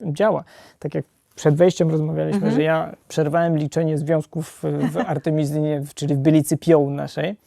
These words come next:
Speaker 1: i tak jakby na sto sześćdziesiątym siódmym związku,
Speaker 2: Mhm.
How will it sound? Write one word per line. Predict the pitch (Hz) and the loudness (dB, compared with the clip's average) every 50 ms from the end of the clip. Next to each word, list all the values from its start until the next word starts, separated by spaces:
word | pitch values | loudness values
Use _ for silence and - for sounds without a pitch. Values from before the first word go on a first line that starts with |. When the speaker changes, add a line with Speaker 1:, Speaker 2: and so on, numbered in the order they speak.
| - - _ _ - | -20 -20 _ _ -6
Speaker 1:
i | 160 | -4
tak | 147 143 143 | -2 0 2
jakby | 151 143 156 | 2 2 2
na | 165 160 160 160 165 151 - _ _ _ _ _ _ _ - | 0 2 2 2 0 -2 -4 _ _ _ _ _ _ _ -20
sto | - - - _ _ _ _ - 196 208 208 208 185 | -20 -20 -20 _ _ _ _ 2 4 4 4 2 0
sześćdziesiątym | - - 180 165 156 156 156 - - 190 185 180 175 | -2 -2 -2 0 0 0 -4 -6 -6 -6 -4 -4 -4
siódmym | 147 - 180 165 156 165 156 | -4 -2 -2 0 0 0 0
związku, | 160 165 156 156 147 139 - - 214 | 0 0 0 0 -2 -2 -4 -2 -2
Speaker 2:
Mhm. | 247 233 214 202 196 208 196 202 202 | 0 0 0 0 0 0 0 -2 -4